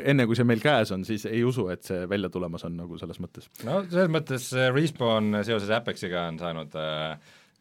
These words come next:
Speaker 2: kõvasti krediiti juurde, varem
Speaker 1: Mm.
Speaker 2: mul oli vähem usku nende tegemistesse, aga mine tea, mis sealt tuleb.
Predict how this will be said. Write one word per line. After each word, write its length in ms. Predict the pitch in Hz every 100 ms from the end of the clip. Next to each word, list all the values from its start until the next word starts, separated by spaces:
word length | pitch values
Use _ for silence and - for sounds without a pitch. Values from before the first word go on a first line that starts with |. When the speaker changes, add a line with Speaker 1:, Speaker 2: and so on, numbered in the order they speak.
| -
Speaker 2:
kõvasti 380 | 113 98 104 101
krediiti 400 | 104 104 104 107
juurde, 300 | 151 147 113
varem 180 | 107 101
Speaker 1:
Mm. 80 | 104 101 98
Speaker 2:
mul 80 |
oli 240 | 92 98 95
vähem 300 | 110 139 143
usku 220 | 156 -
nende 240 | 165 165 170
tegemistesse, 580 | 165 156 143 117 -
aga 720 | 110 101 101 104 104 104 110 113
mine 200 | 120 120
tea, 100 | 107
mis 120 | 76
sealt 140 | 73 71
tuleb. 160 | -